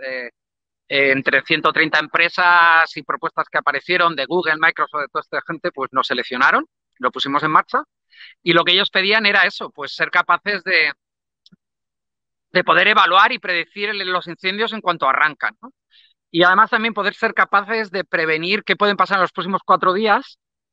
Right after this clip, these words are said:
con unos análisis de riesgo, pues, por un,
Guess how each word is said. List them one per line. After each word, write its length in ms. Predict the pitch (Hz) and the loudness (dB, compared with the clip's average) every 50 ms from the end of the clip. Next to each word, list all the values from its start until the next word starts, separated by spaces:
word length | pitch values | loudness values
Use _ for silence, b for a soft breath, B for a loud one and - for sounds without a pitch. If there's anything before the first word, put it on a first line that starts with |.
| _ _ _ _ _ | _ _ _ _ _
con 220 | - 160 160 160 | 2 2 4 4
unos 300 | 165 170 180 185 180 165 | 4 4 4 4 2 4
análisis 520 | 185 190 175 175 180 185 175 - 190 170 156 | 2 2 4 4 2 2 0 -4 -6 -4 -2
de 120 | 180 170 | -2 0
riesgo, 440 | 160 180 180 175 160 190 208 196 - _ | 0 0 -2 -2 0 -2 -2 -2 -4 _
pues, 560 | 165 165 156 139 131 123 - - - _ _ _ | -6 -6 -4 -4 -4 -6 -8 -12 -20 _ _ _
por 160 | _ 131 123 123 | _ -10 -10 -10
un, 200 | 139 131 127 | -10 -12 -14